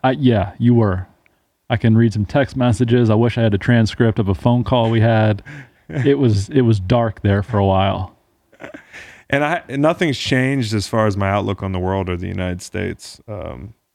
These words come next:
Speaker 2: it's just that I smoked two joints.
Speaker 1: I can smell, I can smell that she did that.
Speaker 2: And we're live.
Speaker 1: Yeah.
Speaker 2: So,
Speaker 1: Yeah.
Speaker 2: I mean, I'm just trying to get my mind off this thing. Plus, you know, I said it on my story today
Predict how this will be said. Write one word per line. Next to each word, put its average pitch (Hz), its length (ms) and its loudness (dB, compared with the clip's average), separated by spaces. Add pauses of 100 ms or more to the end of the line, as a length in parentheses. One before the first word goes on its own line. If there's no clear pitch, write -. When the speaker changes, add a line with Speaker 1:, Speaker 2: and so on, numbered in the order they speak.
(720)
Speaker 2:
it's 113 120 -6
just 95 180 -6
that 98 100 0
I 90 80 0
smoked 101 340 -4
two 113 120 -4
joints. 110 500 -4 (1700)
Speaker 1:
I 127 80 0
can 117 180 0
smell, 113 720 0
I 123 80 -6
can 120 140 -6
smell 113 300 -2
that 107 180 -4
she - 100 -10
did 107 200 -4
that. 131 300 -4 (500)
Speaker 2:
And 101 1000 0 (140)
we're 107 240 2
live. 90 540 -4 (400)
Speaker 1:
Yeah. - 400 -6 (120)
Speaker 2:
So, 98 540 0
Speaker 1:
Yeah. 104 80 -4
Speaker 2:
I 110 60 0
mean, 104 300 0
I'm 113 180 -2
just 117 200 -2
trying 110 200 -2
to 101 60 -4
get 101 120 -2
my 104 100 0
mind 101 280 0
off 95 180 -2
this 98 160 -6
thing. 98 200 -4
Plus, 120 420 -2
you 123 80 -2
know, 120 80 2
I 120 80 2
said 151 180 -2
it 135 80 0
on 123 60 0
my 110 120 0
story 107 440 -2
today 92 420 -4